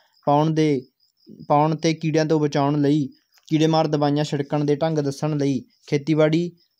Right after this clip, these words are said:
ਖੇਤਰ ਦੱਸਣ ਲਈ ਯੂਨੀਵਰਸਿਟੀ ਵਿੱਚ ਇੱਕ ਵਿਭਾਗ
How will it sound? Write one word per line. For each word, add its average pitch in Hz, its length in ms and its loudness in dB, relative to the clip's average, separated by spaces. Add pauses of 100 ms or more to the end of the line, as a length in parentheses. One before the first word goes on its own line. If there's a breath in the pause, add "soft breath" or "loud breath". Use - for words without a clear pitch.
(320)
ਖੇਤਰ 160 360 -2 (440)
ਦੱਸਣ 170 340 -2
ਲਈ 160 140 2
ਯੂਨੀਵਰਸਿਟੀ 156 580 0
ਵਿੱਚ 165 320 -2
ਇੱਕ 151 340 0
ਵਿਭਾਗ 151 580 2